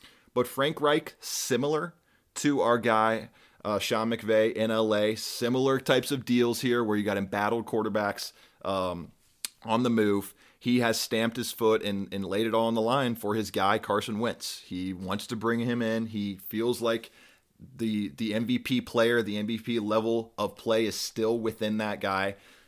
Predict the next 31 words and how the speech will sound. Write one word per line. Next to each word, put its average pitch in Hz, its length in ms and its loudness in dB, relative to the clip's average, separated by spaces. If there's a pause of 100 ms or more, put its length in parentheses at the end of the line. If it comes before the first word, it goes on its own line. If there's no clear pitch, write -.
(140)
and 101 320 -6
we'll 107 120 -6
see 120 240 -2
what 107 140 0
happens. 92 360 0
You 92 80 -4
know, 90 80 -2
all 107 140 2
you 123 80 2
can 123 160 -2
do 123 240 6
is, 107 180 -2
is 95 220 -8
roll 117 280 2
it 117 60 4
out 113 140 6
on 113 100 2
the 110 80 -2
field 117 400 2 (400)
and, 104 140 -4
and 98 160 -6
play 123 180 2
football. 98 640 0 (800)
When 131 140 0
you 120 80 2
look 139 340 6
at 175 140 2
that 131 160 0
seventy-five 135 840 2
percent 104 380 -4
metric, 95 540 -6